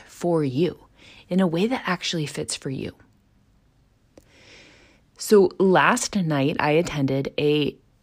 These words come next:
insane <laughs> breathwork and sound healing session.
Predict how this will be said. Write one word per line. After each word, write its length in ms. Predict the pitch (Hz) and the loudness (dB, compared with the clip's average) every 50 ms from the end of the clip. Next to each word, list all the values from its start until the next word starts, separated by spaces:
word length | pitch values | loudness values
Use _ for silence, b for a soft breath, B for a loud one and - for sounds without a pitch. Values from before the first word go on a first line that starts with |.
| _ _ _ _ _ _ _ _ _ _ _ _ _ _ _ _ _ _ _ _ _ _ _ _ _ _ _ | _ _ _ _ _ _ _ _ _ _ _ _ _ _ _ _ _ _ _ _ _ _ _ _ _ _ _
insane 680 | - 240 220 220 202 160 - 151 - - 117 139 170 196 | 4 6 8 6 6 4 2 -2 -2 -2 -2 -2 -2 0
<laughs> 1120 | - - - - - - - - - - - - - - - - - 214 202 - _ _ - | 0 2 4 6 6 8 8 6 6 6 4 4 2 2 -2 -4 -8 -12 -14 -14 _ _ 2
breathwork 560 | 180 165 170 165 - - 156 151 147 143 - - | 2 4 4 2 0 0 0 0 0 0 -2 -4
and 120 | 165 156 | -4 -4
sound 280 | 143 - 135 131 131 135 | -4 -4 -4 -6 -6 -6
healing 340 | 131 - - - - - - | -8 -8 -10 -8 -10 -10 -10
session. 500 | - - - - - - 80 - - | -8 -8 -6 -6 -6 -6 -6 -8 -8